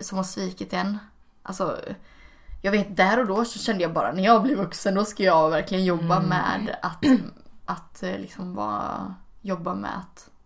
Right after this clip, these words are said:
Speaker 1: ungdomar ska må bra i skolan.
Speaker 2: Ja. Men alltså det kan bli så lätt, eller lätt, men du vet, eh, jag har tidigare sett det här, du vet när folk får en ätstörning,
Speaker 1: Mm.
Speaker 2: att folk,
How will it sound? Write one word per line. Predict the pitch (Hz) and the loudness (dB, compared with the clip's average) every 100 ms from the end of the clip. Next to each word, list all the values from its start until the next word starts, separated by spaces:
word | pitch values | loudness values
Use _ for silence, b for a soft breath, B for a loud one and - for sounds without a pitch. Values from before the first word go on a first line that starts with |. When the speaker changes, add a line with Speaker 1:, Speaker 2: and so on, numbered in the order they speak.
| _ | _
Speaker 1:
ungdomar | 196 180 165 165 175 | -10 -8 -8 -8 -10
ska | 180 - | -10 -10
må | 185 | -8
bra | 190 196 | -6 -6
i | 196 | -8
skolan. | - - - 185 | -10 -8 -2 0
Speaker 2:
Ja. | 185 185 175 - _ _ _ B B B B B B B - | 0 -2 -6 -18 _ _ _ B B B B B B B 2
Men | 220 220 220 220 - | 4 6 4 2 0
alltså | 208 208 | -2 0
det | 214 | -2
kan | 220 240 240 233 | 0 2 2 2
bli | 247 285 320 | 2 0 -2
så | - - 180 175 | -4 -2 2 2
lätt, | 170 160 - - - | 2 -2 -8 -16 -6
eller | 190 175 | -2 0
lätt, | 170 180 208 - - - - | 0 0 -2 -6 -14 -8 0
men | 208 202 202 190 | 2 2 2 -2
du | 214 | 0
vet, | 214 202 202 - | 2 2 0 0
eh, | 190 | 2
jag | 190 202 | 6 6
har | 208 214 - - | 6 4 -8 -10
tidigare | - 214 214 240 226 | -2 0 0 0 0
sett | - 175 - | -4 -6 -4
det | |
här, | 165 170 | 0 0
du | 175 | -2
vet | 180 - | -6 -6
när | 175 | -6
folk | - 190 - | -4 -6 -4
får | 180 | -4
en | 202 | -2
ätstörning, | 190 - - 214 185 131 127 | -6 -6 2 4 4 2 0
Speaker 1:
Mm. | 185 185 | -2 0
Speaker 2:
att | 233 - | -2 0
folk, | - 196 175 - | 2 2 2 -8